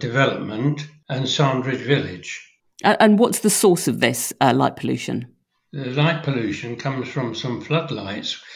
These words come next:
Speaker 1: which have been erected at Nash's Farm, which is entered from Nash's Farm Lane.
Speaker 2: Could you give us an estimate of the distance that the light from these, uh,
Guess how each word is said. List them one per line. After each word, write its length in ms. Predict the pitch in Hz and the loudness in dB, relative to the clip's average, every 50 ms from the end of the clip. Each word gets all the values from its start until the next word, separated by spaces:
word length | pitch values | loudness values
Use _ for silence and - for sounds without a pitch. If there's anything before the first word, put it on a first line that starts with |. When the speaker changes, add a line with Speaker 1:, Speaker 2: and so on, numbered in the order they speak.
| - - - _ | -20 -20 -10 _
Speaker 1:
which 200 | - 139 131 - | -6 -6 -6 -4
have 260 | - 123 123 - - | -6 -6 -6 -4 -4
been 200 | 151 135 127 127 | -4 -4 -4 -4
erected 640 | 123 123 131 147 151 156 151 - - 147 104 104 - | -4 0 2 2 2 2 0 -4 -8 -8 -8 -8 -8
at 160 | 143 - - | -8 -8 -8
Nash's 480 | - 120 131 123 - - - 123 - - | -6 -6 -4 -4 -4 -4 -6 -6 -8 -8
Farm, 540 | - - 147 131 107 92 90 98 107 131 - - - | -4 -2 -2 -2 -2 -4 -8 -10 -12 -12 -14 -18 -18
which 300 | 135 131 127 123 - - | -16 -14 -14 -12 -10 -8
is 480 | 135 127 123 110 - - - - - - - - - | -6 -6 -6 -6 -8 -10 -10 -12 -14 -16 -18 -14 -10
entered 420 | 143 131 135 131 - - - - | -6 -6 -4 -4 -6 -6 -8 -8
from 300 | - 131 120 117 107 107 | -8 -8 -6 -6 -6 -4
Nash's 460 | 110 123 135 147 - 143 127 - - | -4 -4 -4 -2 -2 -2 -2 -4 -6
Farm 360 | - 131 120 117 113 110 110 | -6 -6 -6 -6 -6 -6 -6
Lane. 440 | 110 110 98 80 78 78 80 - - _ - | -6 -6 -6 -6 -6 -8 -10 -14 -16 _ 0
Speaker 2:
Could 160 | - 254 196 | 2 4 6
you 80 | 208 226 | 6 6
give 160 | 185 233 208 | 6 6 6
us 60 | 196 | 6
an 100 | 208 208 | 6 6
estimate 380 | 202 202 196 - 190 190 185 - | 4 4 4 6 6 6 6 6
of 80 | 190 156 | 4 4
the 80 | 170 | 2
distance 600 | 147 - 185 208 202 - - - 156 139 135 - | 4 4 4 4 4 2 0 2 4 4 4 4
that 200 | - 156 139 - | 2 0 2 4
the 60 | 151 | 4
light 380 | 156 151 160 165 160 165 165 - | 6 6 6 6 6 4 2 0
from 340 | - - 175 156 156 156 151 | 0 2 4 6 6 4 4
these, 500 | 151 - 160 151 147 147 147 143 - 151 | 4 4 6 6 6 6 4 4 2 2
uh, 140 | 147 143 | 2 2